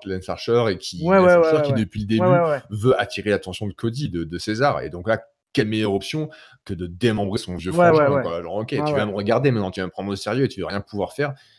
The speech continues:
Speaker 1: mais je vais péter la gueule à ton frère, un truc de ouf, quoi.
Speaker 2: Ouais, ouais, ouais, non, mais ça justifie pleinement. Non, mais c'est clair, hein. Et puis, euh, voilà, c'est, du coup, c'est un, une belle, une belle affiche de demi-finale, ça, euh, Lance Archer,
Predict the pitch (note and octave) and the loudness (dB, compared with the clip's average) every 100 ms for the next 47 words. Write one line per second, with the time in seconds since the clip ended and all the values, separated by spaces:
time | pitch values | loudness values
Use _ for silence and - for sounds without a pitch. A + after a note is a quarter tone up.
0 | _ F#2 E2+ D#2+ D#2+ - - G2 F2+ F#2+ | _ -8 -8 -10 -10 -8 -4 -4 -2 -4
1 | F2 F#2 - A2+ F#2 F2 G2+ C3 - - | -4 -8 -6 -6 -6 -8 -6 -6 -10 -16
2 | _ _ _ - E3+ F3 F3 D#3+ C#3 C3 | _ _ _ 2 6 8 8 6 2 0
3 | C3+ C3+ - C#3 C#3 D3 E3 F3+ D3 B2 | -2 -4 -8 -12 -8 -2 0 0 0 -2
4 | B2 C#3 F3 C3 B2+ A#2 A2+ B2+ A#2 A#2 | -4 -4 -2 0 -2 -4 -6 -4 -2 -2
5 | A2+ C#3+ C#3 - A2+ A2 A2+ - E3 - | 0 2 0 -2 -6 -8 -10 -8 -8 -6
6 | B2 A2 A2+ A#2 D3 C#3+ A#2+ A2+ A#2+ C#3+ | -4 -4 -2 0 2 2 2 0 0 0
7 | C3+ D3+ C3+ B2+ C3 C3 D#3 E3+ C#3+ - | 0 -2 -4 -2 -2 -2 -2 -2 -2 0
8 | A#2+ A2+ A2 A2 A#2 A#2 B2 - B2+ | 0 0 0 0 -2 -4 -8 -4 -4